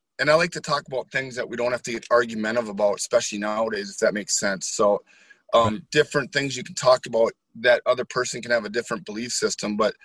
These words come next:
Speaker 1: bottom line is m-, most everything we do, I believe, is to change the way we feel. So I just feel so good around an animal. I feel so safe.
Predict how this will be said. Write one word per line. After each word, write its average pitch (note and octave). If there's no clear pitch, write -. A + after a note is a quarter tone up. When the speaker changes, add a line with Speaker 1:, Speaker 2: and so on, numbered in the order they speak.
Speaker 1:
bottom C3+
line C3
is A2
m-, A#2+
most B2+
everything C3
we A2+
do, B2
I A#2
believe, G#2+
is G2
to F#2+
change A#2+
the A2+
way A2
we G2+
feel. B2
So -
I C#3
just C3
feel C3+
so A#2
good A#2
around A2
an G2+
animal. A#2+
I G2+
feel C#3+
so A2
safe. A#2